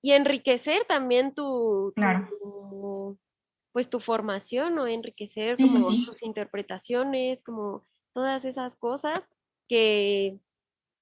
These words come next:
Speaker 1: pues, que deberíamos de
Speaker 2: Sí.
Speaker 1: desarrollar desde el inicio, ¿no? O sea, desde,
Speaker 2: Claro.
Speaker 1: yo, yo creo que la música mexicana debería estar desde que agarras tu violín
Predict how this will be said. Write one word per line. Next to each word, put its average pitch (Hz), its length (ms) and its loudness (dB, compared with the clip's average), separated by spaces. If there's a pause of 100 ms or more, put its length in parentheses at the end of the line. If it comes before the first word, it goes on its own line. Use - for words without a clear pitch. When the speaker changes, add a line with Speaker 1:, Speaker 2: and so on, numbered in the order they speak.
(260)
Speaker 1:
pues, 233 160 -14
que 202 180 -2
deberíamos 202 960 -8 (440)
de 208 180 -2
Speaker 2:
Sí. 196 80 0
Speaker 1:
desarrollar 202 720 -4
desde 208 260 -4
el 185 100 -12
inicio, 175 560 -14
¿no? 185 300 -12
O - 20 -14
sea, 185 180 -12
desde, 180 440 -12 (120)
Speaker 2:
Claro. 208 360 -8
Speaker 1:
yo, 240 140 -2
yo 247 200 0
creo 277 220 4
que 196 480 0
la 208 140 0
música 226 420 -4
mexicana 202 500 -2
debería 208 400 6
estar 262 640 8
desde 214 680 6 (520)
que 240 80 6
agarras 247 480 6
tu 285 100 -4
violín 247 560 2